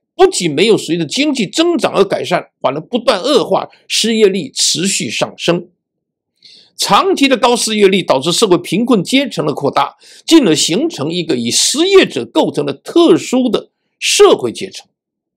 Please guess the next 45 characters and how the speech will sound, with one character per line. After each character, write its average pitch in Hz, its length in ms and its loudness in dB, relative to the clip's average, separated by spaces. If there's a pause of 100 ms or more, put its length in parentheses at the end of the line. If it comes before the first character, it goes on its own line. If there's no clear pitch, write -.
(520)
长 285 340 0
期 254 160 2
积 - 160 -2
累 185 100 2
的 165 120 0
贫 175 260 0
困， 226 240 2 (320)
最 370 220 8
终 262 200 -2
导 135 160 -2
致 170 140 -4
严 160 340 0
重 359 160 2
的 202 60 4
经 330 480 2
济 320 260 -4
政 359 320 0
治 175 120 -2
后 143 200 -2
果。 - 280 -14 (540)
二 247 180 4
零 196 240 0
零 170 160 -2
一 220 100 -2
年， 139 360 -2 (440)
随 220 220 2
着 202 120 6
经 339 360 2
济 320 240 0
和 180 120 0
金 254 240 -4
融 202 160 2
危 214 140 0
机 202 100 0
的 170 80 0
加 180 220 2
剧， 165 140 -4
人 170 160 0
们 233 160 2
对 185 100 -2
政 349 300 0
府 143 100 -2
的 143 60 0
不 240 160 0
满 - 260 -6